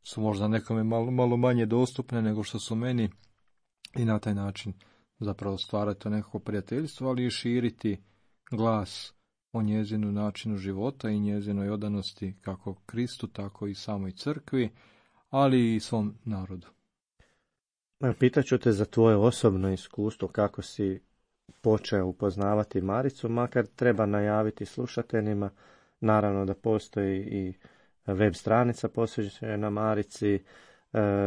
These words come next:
Speaker 2: na društvenim mrežama se može pronaći puno o Marici, e, na Facebooku prije svega, postoji i određeni kratki video uradci u kojima su sažete njene misli. Ali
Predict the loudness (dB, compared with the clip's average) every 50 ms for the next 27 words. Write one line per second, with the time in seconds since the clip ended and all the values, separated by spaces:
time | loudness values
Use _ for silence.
0 | 2 2 0 0 0 0 0 2 4 2 2 2 2 2 4 4 4 4 6 6
1 | 6 6 6 4 2 2 2 0 0 0 -2 -2 0 0 -2 -2 -4 -4 -4 -4
2 | -4 -2 -4 -4 -6 -10 -14 -10 -6 -4 -2 -2 -2 -2 -2 -2 -2 -2 -2 -2
3 | -4 -8 -10 -8 -8 -8 -8 -8 _ _ -20 -20 -20 _ _ _ _ _ _ -8
4 | -6 -6 -4 -4 -4 -4 -4 0 2 4 4 2 2 -2 -8 -10 -10 -10 -6 -4
5 | -4 -4 -4 -4 -2 0 0 0 0 -2 -4 -2 _ 4 6 6 4 4 2 4
6 | 6 6 6 6 6 4 4 2 0 0 0 0 0 0 0 -2 -4 _ _ _
7 | _ _ _ _ _ _ _ _ _ -8 -2 0 0 0 0 -4 -6 -6 -4 0
8 | 0 0 0 0 0 2 2 2 2 2 2 0 0 -4 -4 -2 0 0 -2 -4
9 | -6 -4 -4 -2 -2 -2 -4 -6 -8 -12 -14 -10 -8 -6 -4 -4 -6 -8 -8 -10
10 | -10 -8 -8 -8 -8 -8 -10 -10 -10 -12 -12 -14 -16 -18 -20 -20 _ -20 -20 -20
11 | _ _ _ _ _ _ _ _ 0 0 2 2 2 2 2 2 2 2 2 2
12 | 0 -2